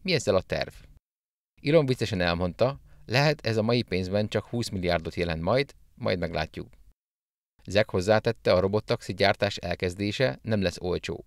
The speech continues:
illetve olyan fejlesztéseik is vannak, amelyekről még nem beszélhetnek. Ha működni fog a robottaxi hálózat és Optimus,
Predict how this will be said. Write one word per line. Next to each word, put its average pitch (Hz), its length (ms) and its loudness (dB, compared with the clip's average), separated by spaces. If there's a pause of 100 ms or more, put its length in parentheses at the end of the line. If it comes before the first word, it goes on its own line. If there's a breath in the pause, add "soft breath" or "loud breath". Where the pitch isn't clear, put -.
(160)
illetve 104 400 2
olyan 117 220 2
fejlesztéseik 131 720 -2
is 107 120 -8
vannak, 92 340 -2
amelyekről 87 440 -2
még 82 200 -6
nem 80 180 -4
beszélhetnek. 82 600 -8 (1000)
Ha - 80 -4
működni 143 380 2
fog 104 180 0
a 95 40 4
robottaxi 95 540 0
hálózat 87 600 -2
és - 240 -8
Optimus, - 640 -6